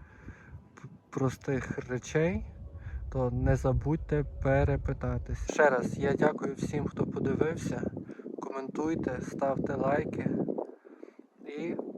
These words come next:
по можливості задонатьте нам ще зовсім чуть-чуть. Ще дев'ять тисяч хлопцям, мені хоча б там тисячу другу, щоб я їм зміг ще дозакинути.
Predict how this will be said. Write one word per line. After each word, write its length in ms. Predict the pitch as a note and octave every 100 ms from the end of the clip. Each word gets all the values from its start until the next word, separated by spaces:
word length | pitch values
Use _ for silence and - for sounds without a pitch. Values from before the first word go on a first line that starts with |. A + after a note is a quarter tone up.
| - -
по 120 | C#3+
можливості 720 | - - D3 D3 - - -
задонатьте 800 | - - - - D3 D3+ - B2+ B2
нам 180 | C3+ C3
ще 200 | - C3+
зовсім 440 | B2+ F3+ F3 - -
чуть-чуть. 580 | - B2+ - B2 - - - -
Ще 140 | C#3
дев'ять 400 | C3+ C#3+ C3 -
тисяч 440 | D3+ - B2+ -
хлопцям, 560 | - - F3+ - C#3+ B2+ - - - - -
мені 160 | D3+ E3
хоча 320 | A#2 - C#3
б 240 | C3 B2+ B2 - - - - - - - - - - -
там 200 | A#2+ A2 A2 - - - -
тисячу 400 | C3+ - - C3+
другу, 400 | A#2+ C3 B2+ C3 - - - - - -
щоб 160 | - - B2
я 160 | B2+ B2 C3
їм 160 | B2+ -
зміг 380 | C3 C3 B2 C3+
ще 240 | - B2+ B2
дозакинути. 960 | - B2+ A#2+ A#2+ - B2 A#2+ - B2+